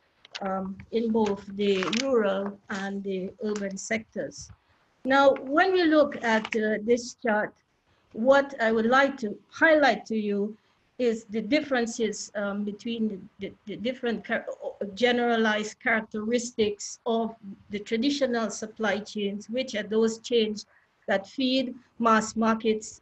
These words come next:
in these, in the developing world, and they predominate, versus the modern systems, which would be what we char-, characterize as a value chain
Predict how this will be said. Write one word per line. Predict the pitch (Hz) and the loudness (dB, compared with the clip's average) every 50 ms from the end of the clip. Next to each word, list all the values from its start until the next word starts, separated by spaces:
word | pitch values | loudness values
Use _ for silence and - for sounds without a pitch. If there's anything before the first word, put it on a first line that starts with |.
| _ 233 | _ -4
in | 254 226 240 240 | -2 0 0 0
these, | 220 220 214 208 208 - - - | 0 -2 -2 -4 -6 -8 -6 -4
in | 220 214 214 | -2 0 0
the | 208 | -2
developing | 196 202 202 190 208 220 208 208 208 - - 220 208 202 190 | -2 -4 -4 0 0 0 2 0 -2 -2 -2 -4 -4 -2 -2
world, | 208 214 208 214 240 226 - - - | -2 0 0 0 0 -2 -4 -6 -4
and | 220 202 202 202 196 | -2 -2 -2 -2 0
they | 208 214 202 202 202 - - | 0 0 0 0 -2 -6 -8
predominate, | - 233 190 190 233 220 214 208 202 202 190 190 214 220 226 - - _ _ _ _ _ _ _ _ - | -8 -4 0 2 2 2 2 0 -2 -2 -2 -2 -2 -2 -4 -8 -18 _ _ _ _ _ _ _ _ 2
versus | 254 254 247 240 240 254 240 233 220 226 220 | 4 4 4 4 2 2 2 2 2 0 -4
the | 208 208 | -6 -2
modern | 208 226 254 269 269 277 254 233 226 | 0 2 4 4 6 4 4 4 0
systems, | 220 - - 277 269 262 - - - 233 214 190 202 220 220 220 - | -2 -2 -4 -4 -4 -4 -6 -4 -2 -2 0 0 -2 -4 -6 -6 -6
which | 214 214 208 208 202 - - - 202 | -4 -4 -4 -4 -6 -10 -12 -10 -4
would | 208 226 220 214 196 | -2 -2 -2 -2 -2
be | 202 202 202 196 180 | -4 -4 -4 -6 -4
what | 202 220 208 190 - | -2 -2 -2 -2 -4
we | 220 | -6
char-, | 214 214 - 214 196 202 196 - - | -8 -6 -6 -6 -6 -6 -8 -4 0
characterize | - 226 220 220 - 233 233 214 202 185 - - | 0 2 2 0 0 -2 -2 -2 -2 -6 -8 -8
as | 196 185 190 | -8 -8 -8
a | 190 180 | -10 -8
value | - 214 220 240 254 254 226 | -2 0 0 0 0 0 -4
chain | 226 - - 220 208 202 190 208 | -6 -6 -4 -4 -2 -2 -4 -6